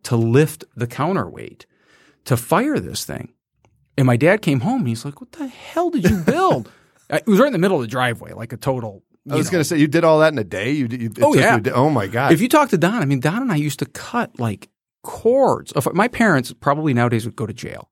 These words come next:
Speaker 2: <laughs>
Speaker 1: because I'm out there with a chainsaw,
Speaker 2: Uh-huh.
Speaker 1: you know, and just splitting wood, selling it, you know,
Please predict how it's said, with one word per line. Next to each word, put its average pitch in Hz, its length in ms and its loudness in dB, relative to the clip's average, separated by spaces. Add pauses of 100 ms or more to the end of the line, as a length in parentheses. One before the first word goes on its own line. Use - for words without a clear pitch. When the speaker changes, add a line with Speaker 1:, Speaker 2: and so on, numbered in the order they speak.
Speaker 2:
<laughs> - 560 0
Speaker 1:
because 185 220 4
I'm 226 120 2
out 247 140 2
there 233 100 4
with 175 100 2
a 120 40 2
chainsaw, - 640 -4 (180)
Speaker 2:
Uh-huh. 107 340 -4 (100)
Speaker 1:
you 123 180 0
know, 113 300 -4 (120)
and 147 160 -4
just 190 280 -2
splitting 131 500 -2
wood, 117 400 -4 (840)
selling 120 480 0
it, 127 140 0 (380)
you 117 140 0
know, 107 220 -2